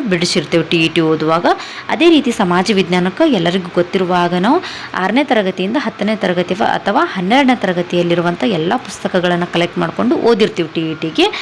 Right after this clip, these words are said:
ನೋಡ್ರಿ, ಇದನ್ನೆಲ್ಲ ಓದ ತಕ್ಷಣ ನಾವು ಎಕ್ಸಾಮ್ ಪಾಸ್ ಆದೇವಂತ ಇಟ್ಕೋರಿ. ಟಿ ಇ ಟಿಯನ್ನು ಪಾಸ್ ಮಾಡ್ದೇವು ನಾವು, ಕ್ಲಿಯರ್ ಆದೆವು, ಎಲಿಜಿಬಲ್ ಆದೆವಂದ್ರೆ ನೆಕ್ಸ್ಟ್ ಏನಿರುತ್ತೆ ಅಂದ್ರೆ ನಮಗೆ ಬರುವಂಥ ಎಕ್ಸಾಮು ಜಿ ಪಿ ಎಸ್ ಟಿ ಆರ್ ಅಥವಾ ಸಿ ಇ ಟಿ ಅಂತೇಳಿ ಇರುತ್ತೆ. ಆ ಜಿ ಪಿ ಎಸ್ ಟಿ ಆರ್ಗೆ ನಾವು ಏನು ಮಾಡಬೇಕು,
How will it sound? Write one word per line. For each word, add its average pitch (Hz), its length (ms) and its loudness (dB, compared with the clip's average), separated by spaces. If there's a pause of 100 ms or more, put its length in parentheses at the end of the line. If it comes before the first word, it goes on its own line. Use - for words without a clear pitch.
(400)
ನೋಡ್ರಿ, 247 300 2
ಇದನ್ನೆಲ್ಲ 214 500 2
ಓದ 208 340 0
ತಕ್ಷಣ 190 360 -2 (280)
ನಾವು 190 280 0 (120)
ಎಕ್ಸಾಮ್ 185 360 0
ಪಾಸ್ 170 320 -2
ಆದೇವಂತ 170 440 -2
ಇಟ್ಕೋರಿ. 170 440 2
ಟಿ 175 220 2
ಇ 165 40 2
ಟಿಯನ್ನು 277 560 0
ಪಾಸ್ 190 300 -2
ಮಾಡ್ದೇವು 170 300 0
ನಾವು, 160 160 -2
ಕ್ಲಿಯರ್ 175 320 2
ಆದೆವು, 156 300 -2 (380)
ಎಲಿಜಿಬಲ್ 180 400 0
ಆದೆವಂದ್ರೆ 165 580 0 (460)
ನೆಕ್ಸ್ಟ್ 277 340 0
ಏನಿರುತ್ತೆ 180 420 -2
ಅಂದ್ರೆ 226 180 0
ನಮಗೆ 185 300 2
ಬರುವಂಥ 170 440 2
ಎಕ್ಸಾಮು 196 680 2
ಜಿ 220 140 -2
ಪಿ 220 140 -2
ಎಸ್ 180 220 0
ಟಿ 165 100 -2
ಆರ್ 156 80 0
ಅಥವಾ 160 240 -2 (140)
ಸಿ 277 120 4
ಇ 226 40 4
ಟಿ 190 160 0
ಅಂತೇಳಿ 170 300 -2
ಇರುತ್ತೆ. 165 460 -2
ಆ 339 180 2
ಜಿ 262 200 0
ಪಿ 214 160 -2
ಎಸ್ 196 180 2
ಟಿ 196 100 -2
ಆರ್ಗೆ 185 160 0
ನಾವು 180 220 0
ಏನು 185 160 2
ಮಾಡಬೇಕು, 185 320 0